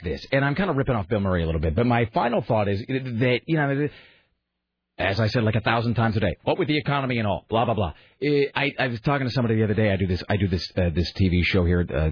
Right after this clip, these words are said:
called Outlook Portland, and we were talking about the effect of the economy on pet owners and people who have dogs and can't afford to take care of them, and how the Humane Society and those groups are suffering because, again, it's, you know, too many resources, too many dogs that people can't really tend to, and dogs at the shelter, people don't feel they can adopt them.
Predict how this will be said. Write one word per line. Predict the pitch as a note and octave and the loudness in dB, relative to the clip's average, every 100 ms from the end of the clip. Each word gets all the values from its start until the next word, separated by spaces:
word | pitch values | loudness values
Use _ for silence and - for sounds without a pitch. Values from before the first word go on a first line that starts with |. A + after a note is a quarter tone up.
| - | 0
called | E2 C#2+ C#2 | -2 -2 -2
Outlook | F#2 F#2 | 0 0
Portland, | - C#3+ B2+ | 2 2 2
and | G#2 | 0
we | |
were | G2 | 0
talking | A2 A2 G#2+ | 2 0 0
about | F#2+ | 0
the | F#2+ | 0
effect | F#2 - C3 - | -2 0 -2 -2
of | G#2+ | 0
the | G#2 | 2
economy | G2 - A#2+ A2 | 2 2 2 2
on | G#2+ F#2+ F2 | 0 -2 0
pet | - C#3+ | 0 0
owners | B2 A#2 G#2 | 0 0 -2
and | G2+ | -2
people | A#2 A2 | 0 2
who | |
have | A2 F#2+ | 2 2
dogs | G#2+ G2 G2 F#2 | 2 2 0 -4
and | E2 | -6
can't | A2 A#2 | -4 -4
afford | A2 A2+ | -2 -2
to | G2 | 0
take | G#2 G2+ | 0 2
care | G2 F#2+ | 2 2
of | F2+ | 2
them, | F#2 F2 | 0 -2
and | E2+ - - - | -4 -8 -10 -4
how | G#2+ | 0
the | |
Humane | G#2 G#2 G#2+ A2+ | 0 2 2 2
Society | A#2+ A2 A2+ A2 G#2+ | 0 0 0 0 -2
and | G2+ | -4
those | F#2 | -2
groups | A#2 G#2+ | -4 -4
are | F#2+ | -4
suffering | G#2 F#2 G#2 G2+ | -2 0 2 2
because, | F#2+ F#2+ | 2 0
again, | F#2 B2 | 2 0
it's, | G#2 F2 D#2 | 0 -4 -4
you | D2+ G#2+ A2 | -2 0 0
know, | E2+ D#2 - - | -2 -6 -12 -2
too | C#3+ | 2
many | D3 C#3 | 2 2
resources, | B2 B2 B2+ A#2 A#2 | 0 0 0 -2 -2
too | - | -2
many | C3 A#2+ | 0 0
dogs | G2+ G#2 G#2 | 2 2 2
that | G#2 | -2
people | - G2+ | -4 -2
can't | G2 A2 G2 | 0 0 0
really | G2 | 0
tend | F2 G2 F2+ | 0 0 0
to, | G2+ | 0
and | F#2 | 2
dogs | F#2 F#2 F2 | 2 0 0
at | |
the | - | -2
shelter, | F#2 G2+ F#2 G2 | 0 0 0 -2
people | G2 G2 | -2 -2
don't | F#2+ | 0
feel | G#2 G2 | 2 2
they | F#2 | 2
can | G2 | 2
adopt | F2 E2 - | 2 0 0
them. | F#2+ | -4